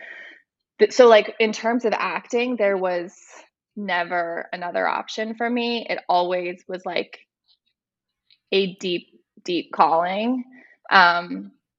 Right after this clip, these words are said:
and I never, ever thought about doing anything else. And I never still have, you know, like, it's, it's a really tough career, and there are years or months that it, it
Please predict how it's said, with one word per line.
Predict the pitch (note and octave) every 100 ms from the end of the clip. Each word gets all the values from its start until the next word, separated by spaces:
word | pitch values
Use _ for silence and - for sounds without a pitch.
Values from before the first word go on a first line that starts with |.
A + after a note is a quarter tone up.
| - G3
and | F#3+
I | F#3+
never, | F#3 G3 F#3+ F#3
ever | F#3+ F3+ F#3+
thought | G3+ E3+ E3
about | - F3 -
doing | F#3+ E3 E3
anything | - - F#3+ -
else. | F3+ - - -
And | A3+
I | C4
never | C4 A#3+ B3+
still | A3+ - A#3
have, | G#3 F3+ F#3 E3+ - -
you | F#3+
know, | E3+ F#3+
like, | F#3 E3+ -
it's, | G3+ - -
it's | G#3 G#3+
a | G3
really | E3+ F3+ F#3
tough | F#3+ F#3 F3+
career, | - G3+ F3 D#3 F#3
and | G#3 - E3+ E3 E3+ _ _ _ _ _ _ _ _ F#3+
there | F3+ F#3+ F3+
are | F3+
years | E3+ E3 F3 F#3+ G3
or | F3
months | F3+ D#3+ F3+ -
that | F#3+ F3+
it, | E3+ -
it | F#3+